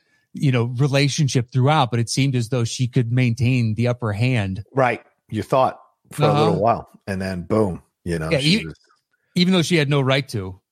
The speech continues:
Speaker 2: Yeah, right. She's just as bad from a different point of view.
Speaker 1: Yes.
Speaker 2: 'Cause she, she used his, uh, m-, lack of maternal, um,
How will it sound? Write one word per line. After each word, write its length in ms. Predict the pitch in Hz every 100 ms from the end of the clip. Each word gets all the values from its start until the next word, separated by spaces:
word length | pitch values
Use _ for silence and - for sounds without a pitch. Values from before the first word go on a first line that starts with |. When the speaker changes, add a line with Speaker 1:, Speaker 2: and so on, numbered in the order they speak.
| _ _ 139
Speaker 2:
Yeah, 240 | 165 - -
right. 240 | 143 151 - -
She's 240 | 151 139
just 220 | 208 160
as 140 | 131 92
bad 320 | 127 127 -
from 160 | 110
a 40 | 107
different 300 | 110 113 107
point 220 | 101 95
of 80 | 87
view. 480 | 107 117 92 90 - -
Speaker 1:
Yes. 360 | 247 - - - _ _
Speaker 2:
'Cause 120 | 113
she, 420 | - 123 113 113 _ - _ _ _
she 280 | - - 120
used 580 | 110 135 185 175 120 -
his, 460 | 127 113 101 92 - -
uh, 580 | 98 98 98 92 90 87 - _ -
m-, 300 | 110 117 117 127 131
lack 340 | 123 147 151 156
of 140 | 117
maternal, 840 | 123 110 139 135 123 117 113 110 - _ _ _ _ _ -
um, 920 | 110 110 104 104 101 95 98 98 110